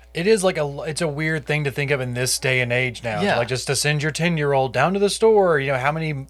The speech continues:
Speaker 1: know, miles, blocks away,
Speaker 2: Right,
Speaker 1: and then
Speaker 2: right.
Speaker 1: for them not to come right back and to not have their phone, be like, "Where you at? Where you at?" It's,
Speaker 2: Yeah,
Speaker 1: it's such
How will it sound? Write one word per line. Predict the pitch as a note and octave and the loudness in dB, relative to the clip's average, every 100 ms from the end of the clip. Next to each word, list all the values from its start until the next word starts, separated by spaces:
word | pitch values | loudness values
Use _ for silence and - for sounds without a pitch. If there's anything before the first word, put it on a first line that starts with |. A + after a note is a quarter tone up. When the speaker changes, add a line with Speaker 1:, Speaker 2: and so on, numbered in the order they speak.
| - | -6
Speaker 1:
know, | B2 | -6
miles, | G#2+ A2+ C3 D#3 D#3+ | -4 0 2 4 2
blocks | A#2+ B2 D3+ D3+ D3 | 0 4 6 4 -2
away, | C#3 C#3 | 0 4
Speaker 2:
Right, | A#2 A#2+ C3 | 6 6 4
Speaker 1:
and | C#3 | 0
then | D3 | -4
Speaker 2:
right. | G#2 G2+ F#2+ - | -4 -8 -12 -4
Speaker 1:
for | D#3 | -2
them | D3+ | 2
not | D3 D#3 - | 4 4 2
to | |
come | - D3 B2+ | 2 2 2
right | A2+ D3 C#3+ A#2 | 6 6 6 4
back | C#3+ C#3+ C3+ | 4 4 2
and | B2 B2+ C3+ | -4 -8 -10
to | |
not | A2 A#2+ | -4 0
have | C3+ | 0
their | C3 | 0
phone, | A#2+ C3 A2+ | 0 0 0
be | A2+ | -4
like, | A2+ - - | -6 -10 -12
"Where | A#2 | -8
you | A#2+ A#2+ | -2 -2
at? | G#2+ - | -2 -2
Where | C#3 | -2
you | C3 C3 | 0 0
at?" | A2+ G#2 F#3+ | 0 -2 -6
It's, | E3 | 2
Speaker 2:
Yeah, | F#3 | 6
Speaker 1:
it's | |
such | D#3+ | 6